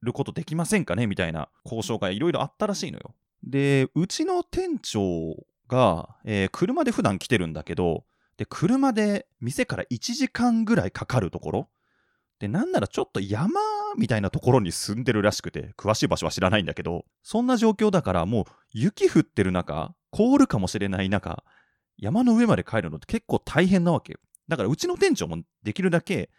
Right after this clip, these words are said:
作業早く終わらせて、もう帰りたいと。次の日も出勤があるから。ってな感じで一生懸命、なんか交渉してたらしくて。で、結局、許可が下りたの。「もう早めに始めちゃってください」と。で、「よしよしよし」と。で、もう早めに始めて、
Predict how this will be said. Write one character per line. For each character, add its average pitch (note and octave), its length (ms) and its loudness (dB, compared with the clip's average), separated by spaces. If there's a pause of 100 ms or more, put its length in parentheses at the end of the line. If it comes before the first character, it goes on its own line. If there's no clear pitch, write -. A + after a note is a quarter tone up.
(120)
作 G3 220 -2
業 F#2+ 80 2
早 F#3+ 220 2
く - 60 -10
終 F2 80 -2
わ F#2 60 0
ら F#2+ 80 -4
せ - 80 -20
て、 F#2+ 120 -6
も A2 160 -2
う - 100 -12
帰 D3 220 0
り D3 80 0
た C3 100 -2
い F#2 60 -6
と。 - 140 -14 (140)
次 F3+ 200 -4
の B2+ 80 2
日 - 80 -2
も D#2+ 80 -6
出 - 220 -2
勤 A2 160 -2
が F#2+ 140 -4
あ - 80 -2
る - 80 -4
か - 120 -10
ら。 - 80 -16
っ - 40 -16 (240)
て - 80 -8
な C3+ 80 0
感 F#2+ 140 -2
じ F2+ 80 -6
で - 100 -6
一 D3 160 -6
生 G#3+ 400 2
懸 A3 200 4
命、 F2 380 -2 (540)
な A#2 80 -4
ん - 40 -2
か - 60 -6
交 A2+ 220 2
渉 G#2+ 160 0
し - 60 -4
て - 80 -6
た F#2+ 100 0
ら F#2+ 80 0
し - 80 -6
く - 100 -12
て。 - 240 -10 (180)
で、 E3+ 100 -4
結 - 300 -2
局、 B3+ 400 -2 (260)
許 C4+ 100 0
可 - 140 2
が F2 60 -4
下 B2+ 100 4
り - 40 -2
た - 100 -10
の。 - 180 -18
「も D#3+ 260 0
う - 20 -20
早 C#3+ 160 0
め D3 100 4
に C3 40 2
始 A2+ 180 -6
め A#2+ 60 -4
ち - 60 -6
ゃ A2 40 -2
っ - 60 -10
て - 80 -10
く - 80 -4
だ F2 80 -2
さ F2 80 -6
い」 D2 80 -8
と。 - 220 -20
で、 F2+ 200 -6
「よ A#2+ 140 2
し A2 140 0
よ G2+ 80 0
し - 100 0
よ F#2 80 -2
し」 - 100 -4
と。 - 80 -16 (600)
で、 G#2+ 260 2
も A#2+ 220 2
う - 20 -2
早 A2 220 -2
め A2 100 0
に G2 80 0
始 G#2 240 -4
め A2+ 140 0
て、 G3 340 -2